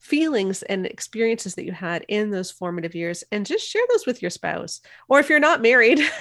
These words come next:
<laughs> you know, just, just journal them and start thinking through them, 'cause I think we'll be amazed at how much our view of sexuality has been shaped by shame messages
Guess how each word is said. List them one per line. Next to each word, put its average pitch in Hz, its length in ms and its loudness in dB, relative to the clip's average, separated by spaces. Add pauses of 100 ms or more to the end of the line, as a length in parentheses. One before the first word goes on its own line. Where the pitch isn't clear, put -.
<laughs> - 300 -12
you 311 80 4
know, 254 140 4
just, 254 300 -4
just - 280 -6 (140)
journal 254 460 0
them 185 220 -2
and 180 100 -6
start - 360 -6
thinking 233 380 -4
through 208 200 -6
them, 175 160 -8
'cause 196 160 -10
I 175 100 -4
think 185 260 -10
we'll 262 100 -6
be 294 140 -6
amazed 202 800 -8
at 151 160 -4
how 190 360 -8
much 202 440 -8 (1040)
our 226 460 4
view 202 360 -4
of 196 120 -4
sexuality 185 840 -6
has 208 220 -6
been 180 180 -6
shaped - 580 -8
by 175 140 -4
shame 170 600 -6
messages 165 720 -10